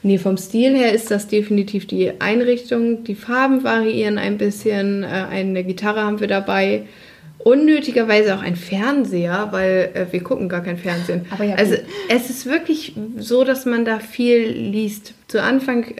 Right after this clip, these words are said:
Speaker 1: vermisst man das, so die ersten zwei Tage vielleicht. Und dann kommen irgendwann die Bücher raus oder man sitzt lange und erzählt sich abends was. Teilweise, wenn man auch nicht alleine ist, macht man mal Musik miteinander,
Speaker 2: Mhm.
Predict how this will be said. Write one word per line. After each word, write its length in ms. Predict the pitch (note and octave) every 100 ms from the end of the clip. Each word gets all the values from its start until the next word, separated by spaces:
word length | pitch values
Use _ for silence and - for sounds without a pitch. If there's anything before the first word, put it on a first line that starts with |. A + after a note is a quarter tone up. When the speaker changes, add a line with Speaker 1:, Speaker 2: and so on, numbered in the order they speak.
| -
Speaker 1:
vermisst 540 | - G#3 G#3 C#4 C4+
man 140 | D4 C#4
das, 160 | C4+
so 60 | A#3
die 120 | A3+
ersten 240 | A#3 A#3
zwei 220 | A3+ A#3+ A#3
Tage 380 | - A#3 A#3+
vielleicht. 640 | A#3 G#3+ F#3+ G3 D4 G4 - - - - - - A3+
Und 160 | A3+
dann 180 | A3+ A#3
kommen 180 | A#3 A#3
irgendwann 300 | A3+ G#3+ G#3
die 60 |
Bücher 360 | G3 A#3+ A#3+ B3
raus 340 | G#3 G#3 G#3 G#3
oder 180 | F#3+
man 180 | F#3+ F#3
sitzt 300 | F#3+ G#3 G#3 F#3
lange 280 | F3+ G3
und 120 | F3+ F3
erzählt 400 | F3 - G3+ G#3
sich 200 | G3+ -
abends 320 | F3 F3+ F3
was. 300 | F3 E3+ -
Teilweise, 680 | - F3+ F#3 F3+ F3+ F3+ F3
wenn 140 | F3
man 220 | F3 F3
auch 160 | - F3
nicht 180 | F3 F3
alleine 400 | - E3+ G3 F3+
ist, 160 | F3 F3
macht 180 | F3
man 200 | F3+ F3
mal 220 | F3+ F3 F3
Musik 520 | F3 F3 C#4+ C#4+ -
miteinander, 840 | G#3 G3+ G3 F#3 F#3+ F3+ F3 F3+
Speaker 2:
Mhm. 440 | A3+ A3 G3+ G#3